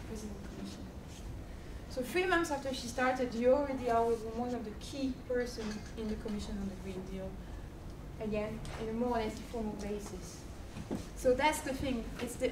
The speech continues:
early access, the high level access, that really makes a difference. But it doesn't always work.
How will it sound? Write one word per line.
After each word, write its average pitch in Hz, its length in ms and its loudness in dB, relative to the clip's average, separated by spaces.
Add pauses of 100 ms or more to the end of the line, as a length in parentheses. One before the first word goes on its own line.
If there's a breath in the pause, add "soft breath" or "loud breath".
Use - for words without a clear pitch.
early 320 360 10
access, - 720 0 (340)
the 233 80 -4
high 311 300 6
level 254 340 6
access, - 540 -2 (260)
that 226 140 -2
really 240 240 0
makes 202 260 -2
a - 40 -8
difference. 185 400 -6 (2500)
But 330 480 10 (460)
it 269 100 -2
doesn't 349 280 6
always 269 300 8
work. 175 220 0